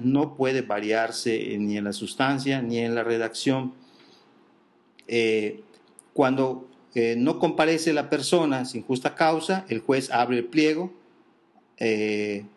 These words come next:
y califica las posiciones antes de hacer la declaratoria de confeso. El que, eh, articula, el que absuelve las posiciones, eh, tiene un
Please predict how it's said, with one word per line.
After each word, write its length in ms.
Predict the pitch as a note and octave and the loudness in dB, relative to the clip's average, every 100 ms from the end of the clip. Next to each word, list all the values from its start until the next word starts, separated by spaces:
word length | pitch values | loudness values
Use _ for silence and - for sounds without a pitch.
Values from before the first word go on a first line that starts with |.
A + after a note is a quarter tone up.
| _ - | _ -6
y 120 | C3 | -4
califica 540 | C3 B2+ B2+ C#3 C#3 D3 | 2 2 2 0 0 0
las 160 | C3+ | 0
posiciones 640 | C#3 C3 C3 D3+ C#3+ C#3 - | -2 -4 0 2 2 0 0
antes 320 | B2+ C3+ B2+ | 0 2 0
de 60 | A#2+ | 0
hacer 180 | B2+ A#2+ | 0 0
la 100 | A2+ | 0
declaratoria 600 | G#2+ A2 G2+ A#2+ A2+ A2 | -2 -4 -4 0 0 0
de 40 | |
confeso. 600 | B2 A#2 C#3+ D3 D3 - - _ _ _ _ _ - - _ _ _ _ _ | -4 -2 0 0 -2 -14 -20 _ _ _ _ _ -20 -20 _ _ _ _ _
El 300 | - D3+ C#3+ | 2 4 4
que, 560 | C3 D#3 D#3 D#3 D#3 - - _ _ _ _ _ - | 2 4 4 0 -4 -12 -20 _ _ _ _ _ -8
eh, 220 | D#3+ D3+ | -4 -2
articula, 600 | C#3 C#3 - - A3+ F#3 | -2 -2 -2 0 2 2
el 100 | D#3+ | 2
que 80 | F3+ | 2
absuelve 420 | F3 - A#3 A#3 | 0 2 2 2
las 160 | G3+ F3 | 0 0
posiciones, 880 | F3 - F#3 G3 F#3+ G3 G3+ - - _ _ _ _ - | -2 -2 0 2 2 0 -4 -8 -14 _ _ _ _ -2
eh, 540 | C3+ C3+ C3 C3 C3 - _ _ _ _ | 2 2 0 -2 -6 -16 _ _ _ _
tiene 400 | - F3 F3+ F3+ | 4 4 4 0
un 460 | - D#3+ E3 E3+ | 0 0 0 -2